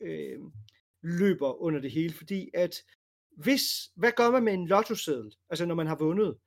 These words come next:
Men hvad nu hvis, at man delte den med nogen, eller delte man den ikke med nogen, eller, øhm, og det er jo ikke, jeg ved ikke, hvor stor en problematik det er her i Danmark, men i Spanien, der er det jo en rigtig stor, stor ting at købe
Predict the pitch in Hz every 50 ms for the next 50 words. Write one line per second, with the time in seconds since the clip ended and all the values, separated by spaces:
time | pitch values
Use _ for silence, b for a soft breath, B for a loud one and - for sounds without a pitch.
0 | _ _ - 175 175 170 185 190 196 208 247 254 208 - - - - 202 190 190
1 | - 180 165 160 156 151 _ _ - 208 254 294 285 - - _ - 147 143 135
2 | 139 139 143 147 151 143 131 117 - 226 254 269 247 - - 165 156 - _ -
3 | 160 - 277 277 - 180 170 156 147 147 139 139 143 147 147 151 151 - 160 151
4 | 139 135 135 131 127 120 _ b b b _ _ _ _ _ _ _ - 160 156
5 | 147 147 147 143 - - _ _ - 165 - 233 233 247 294 294 - _ _ _
6 | - 220 220 277 294 285 254 254 - - 285 247 214 - 202 190 190 185 180 -
7 | - 226 202 - 208 202 208 208 196 170 156 156 _ _ - 160 165 190 220 233
8 | 226 208 208 - 190 180 180 180 - - - 196 196 196 - - - - 254 269
9 | 277 254 175 135 131 131 135 - 214 226 220 202 196 202 202 190 185 175 - -
10 | 180 180 175 175 170 165 165 _ _ _ - 151 165 220 240 - - - 185 165
11 | - - - 196 156 135 131 - - - - 220 196 151 147 - - 190 175 156
12 | _ b b b _ _ _ - 175 175 - - - 202 196 208 202 220 190 151